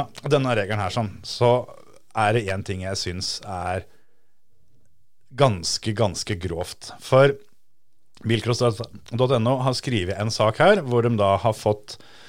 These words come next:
eh, N B F bilcross-seksjonens sekretær, Vera Bakke Andresen, har da sendt bilcross dot N O vedtaket som ble fattet i seksjonen.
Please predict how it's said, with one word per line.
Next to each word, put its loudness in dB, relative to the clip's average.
eh, 0
N 0
B 6
F -4
bilcross-seksjonens -2
sekretær, 4
Vera 2
Bakke 0
Andresen, 0
har 0
da 0
sendt -2
bilcross -6
dot -4
N 0
O 0
vedtaket 2
som -4
ble 0
fattet -6
i -8
seksjonen. -4